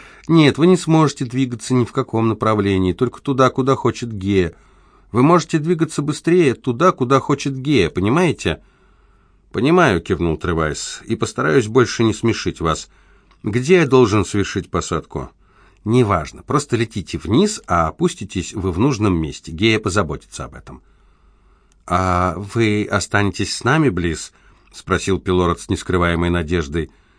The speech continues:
«Вы позаботитесь о том, чтобы с нами хорошо обращались?»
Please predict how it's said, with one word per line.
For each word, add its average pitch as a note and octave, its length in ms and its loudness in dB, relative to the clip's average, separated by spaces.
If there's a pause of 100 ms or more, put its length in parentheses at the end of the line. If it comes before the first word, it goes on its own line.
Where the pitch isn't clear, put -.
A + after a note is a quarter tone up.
(300)
«Вы G2+ 360 0
позаботитесь G#2 800 -2
о G2 60 0
том, F#2+ 220 0
чтобы G2 500 0
с - 100 -10
нами F#2+ 220 2
хорошо G#2 420 0
обращались?» F#2 720 -2